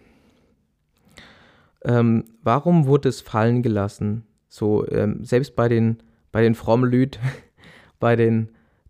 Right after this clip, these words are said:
die, äh, eifrig sind im Glauben. Warum wurde das fallen gelassen? Das kommt von den, von den Theologen, die, ähm, gesagt haben, Paulus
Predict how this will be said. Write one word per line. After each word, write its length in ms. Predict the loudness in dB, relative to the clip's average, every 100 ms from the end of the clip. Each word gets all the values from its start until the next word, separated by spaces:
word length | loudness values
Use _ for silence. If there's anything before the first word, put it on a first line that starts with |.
| -4
die, 240 | 0 0
äh, 400 | 0 -2 -2 -4 -8
eifrig 440 | -4 -4 -4 -8 -2
sind 200 | -2 -2
im 100 | -4
Glauben. 460 | -4 -4 -4 -6 -8 _
Warum 280 | -4 0 2
wurde 200 | 2 0
das 160 | -2 -4
fallen 300 | -4 -2 -2
gelassen? 480 | -2 -4 -6 -8 -8 _ _ _ _ _ _ _ _ _ _ _ _ -20 -20 -20 -20 _
Das 200 | -10 -4
kommt 320 | 0 2 2
von 220 | 0 2
den, 280 | 2 2 0
von 180 | -2 0
den 100 | 0
Theologen, 640 | 0 -2 0 -2 -2 -4 -8 _ _ _ _ _ -6
die, 440 | -2 2 2 0 -4 _ _ _ _ _ _ _
ähm, 520 | -4 -2 0 0 -2 -6 -12
gesagt 460 | -8 -2 -2 0
haben, 200 | 0 0 -2
Paulus 840 | -4 0 2 2 0 -2 -8 -20